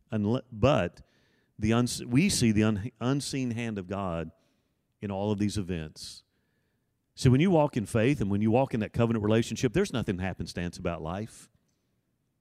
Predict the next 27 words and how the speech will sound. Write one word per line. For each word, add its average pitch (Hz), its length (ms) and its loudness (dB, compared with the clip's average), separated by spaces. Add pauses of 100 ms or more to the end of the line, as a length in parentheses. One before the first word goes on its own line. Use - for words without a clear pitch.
(240)
There's 170 100 -6
nothing 185 220 2
happenstance 143 560 -2
about 73 240 -8
it. - 100 -16 (560)
I 120 60 2
love 135 180 6
Tony 139 260 4
Evans, 123 300 4
the 113 60 6
way 120 100 6
he 120 80 4
says 120 340 2
it, 110 120 -2 (280)
"God 127 200 6
either 117 280 8
allows 135 360 4
it 135 100 4
or 139 60 0
permits 117 420 4
it. 90 160 -10 (180)
God 135 140 4
either 127 260 6
allows 135 380 2
it 143 100 0
or 135 60 0
ca-, 113 340 2